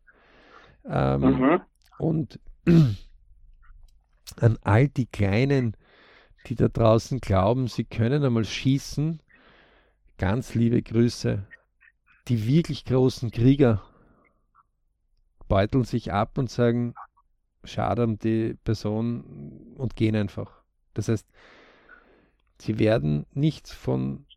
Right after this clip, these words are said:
Speaker 1: denen ihrem Können an diese Person weiterleiten, sondern sie werden diese Person meiden. Also man sagt ja nicht umsonst,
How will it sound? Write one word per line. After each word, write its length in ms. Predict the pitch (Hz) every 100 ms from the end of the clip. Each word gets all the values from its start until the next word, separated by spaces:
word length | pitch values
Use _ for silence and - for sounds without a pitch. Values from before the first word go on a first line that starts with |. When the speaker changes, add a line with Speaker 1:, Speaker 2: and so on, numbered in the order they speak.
| _ -
Speaker 1:
denen 320 | 113 127 139
ihrem 300 | 143 127 107
Können 640 | - 117 123 151 151 147 143 - _ _
an 220 | - 113 -
diese 240 | 123 117 123
Person 500 | 117 - 117 117 110
weiterleiten, 800 | 95 - 117 104 107 - 117 - - _
sondern 220 | 120 117
sie 160 | 107 117
werden 180 | 107 110
diese 180 | 117
Person 440 | 110 110 - 113 107
meiden. 420 | 87 92 101 101 _ _ _ _ _ - _ _ _ _ _ _ _ _
Also 180 | - 107
man 120 | 110
sagt 280 | 101 107 -
ja 80 | 127
nicht 240 | 123 -
umsonst, 600 | 127 113 107 110 143 -